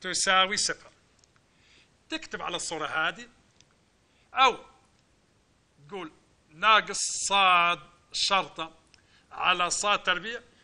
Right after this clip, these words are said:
تساوي واحد على س تربيع. اضرب هنا في صاد تربيع، أو اضرب في صاد تربيع، أو اضرب في الناقص. إذن صاد شرطة تساوي ناقص صاد تربيع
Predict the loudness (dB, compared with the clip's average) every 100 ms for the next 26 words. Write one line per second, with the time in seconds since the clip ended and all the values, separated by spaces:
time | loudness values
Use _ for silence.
0 | _ -8 -2 4 6 8 6 4 0 -4
1 | -4 -8 -16 _ _ _ _ _ _ _
2 | _ -2 2 2 2 0 0 0 2 0
3 | -2 -4 -6 -2 -2 -2 -14 -20 _ _
4 | _ _ _ _ _ _ _ _ _ _
5 | _ -20 -10 -8 -6 -6 -6 -6 -6 -6
6 | -4 -6 -10 -12 -12 -12 _ -18 -16 -14
7 | -12 -8 -8 -8 -14 -12 -10 -10 -12 -14
8 | -14 -14 -14 -14 -20 -20 _ -12 -6 -6
9 | -6 -4 -4 -4 -4 -6 -6 -14 -20 -20
10 | _ -16 -6 0 0 0 0 0 0 -4
11 | -16 -18 _ _ -14 -6 -2 -2 -2 -8
12 | -8 -8 -8